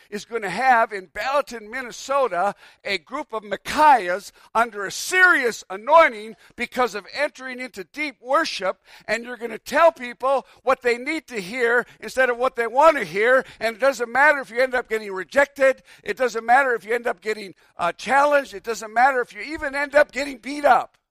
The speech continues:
We're all in.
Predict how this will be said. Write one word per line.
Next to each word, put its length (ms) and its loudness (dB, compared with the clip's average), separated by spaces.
We're 180 0
all 280 8
in. 320 6